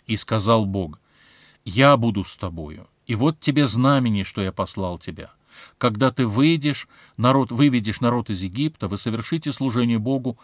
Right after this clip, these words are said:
на этой горе». И сказал Моисей Богу: «Вот, я пойду к сынам Израилю и скажу им: Бог отцов наших послал меня к вам». А они скажут мне: «Как имя ми-, ему? Что сказать мне?»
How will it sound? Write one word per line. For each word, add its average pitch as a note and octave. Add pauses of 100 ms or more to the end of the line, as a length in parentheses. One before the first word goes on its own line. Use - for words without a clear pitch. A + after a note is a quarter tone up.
(140)
на B2+
этой C3+ (200)
горе». F#2 (1000)
И A2+
сказал A2
Моисей G#2
Богу: F2 (440)
«Вот, B2+ (240)
я G#2+
пойду D#3+
к D#3+
сынам C#3+
Израилю G#2+
и C3
скажу B2
им: F#2
Бог G#2+
отцов B2
наших D3 (240)
послал C#3+
меня C3 (280)
к -
вам». G#2+
А A2
они C#3
скажут A#2 (400)
мне: A2 (360)
«Как -
имя C#3+
ми-, F2+ (180)
ему? F#2
Что -
сказать G#2
мне?» F#2